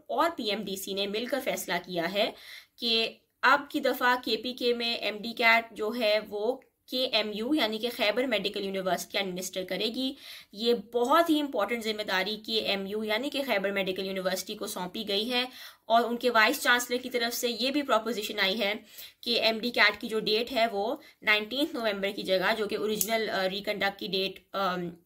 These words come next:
सुनाई गई थी, अनाउंस की गई थी, वो ट्वेंटी सिक्स नवंबर तक एक्सटेंड कर दी जाए। तो एक तरफ तो ये न्यूज़ है, दूसरी तरफ, अ, जो बच्चों ने मिलकर, अ, केस किया था, जो अपना केस लेके गए थे सुप्रीम कोर्ट के पास under, अ,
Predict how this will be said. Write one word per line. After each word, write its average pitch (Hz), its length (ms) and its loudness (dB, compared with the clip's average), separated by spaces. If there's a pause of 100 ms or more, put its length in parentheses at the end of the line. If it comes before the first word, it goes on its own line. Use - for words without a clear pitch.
(120)
सुनाई 202 380 4
गई 196 200 0
थी, 214 120 -6
अनाउंस 190 300 -2
की 208 140 -10
गई 185 200 -4
थी, 247 240 -4 (480)
वो 254 200 6
ट्वेंटी 262 300 2
सिक्स 277 280 -2
नवंबर 220 300 0
तक 233 220 2
एक्सटेंड 196 400 0
कर 170 100 0
दी 160 200 -4
जाए। 143 300 -6 (540)
तो 247 180 -2
एक 254 220 2
तरफ 277 240 4
तो 262 100 -2
ये 220 200 2
न्यूज़ 170 320 -4
है, 151 180 -2
दूसरी 269 380 2
तरफ, 294 380 4
अ, 240 260 4 (200)
जो 233 200 0
बच्चों 220 320 0
ने 240 140 0
मिलकर, 214 460 0
अ, 190 300 2 (400)
केस 226 260 0
किया 214 260 2
था, 214 300 0 (300)
जो 214 120 -2
अपना 220 240 0
केस 220 320 0
लेके 214 180 0
गए 214 160 0
थे 240 100 -4
सुप्रीम 240 400 -2
कोर्ट 226 220 0
के 214 100 -4
पास 196 380 0
under, 202 220 0
अ, 190 400 2